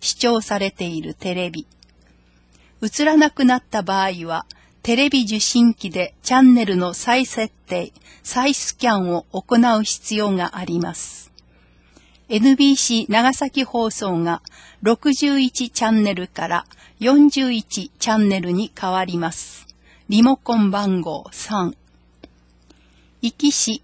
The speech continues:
ケーブルテレビで視聴されているテレビについては、再設定などの必要はありません。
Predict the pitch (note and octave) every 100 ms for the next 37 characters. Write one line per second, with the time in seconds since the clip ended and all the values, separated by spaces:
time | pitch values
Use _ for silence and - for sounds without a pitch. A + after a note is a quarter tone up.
0 | - C#4 D4+ D4 D4 C#4 B3+ A3+ A3 F#3
1 | E3+ F3+ - - - C#4 C#4+ C4 B3+ B3+
2 | B3 A#3 G3 G3 A3 A3 A3 G#3 G3 F3+
3 | - G3+ - F3+ E3+ E3+ - - - -
4 | - B3 C4+ - B3+ _ A#3 A#3 G#3+ G#3
5 | G3+ F#3 F3+ - - G3+ F#3+ E3+ E3 -
6 | F3 F3+ F#3+ F#3+ - F#3+ -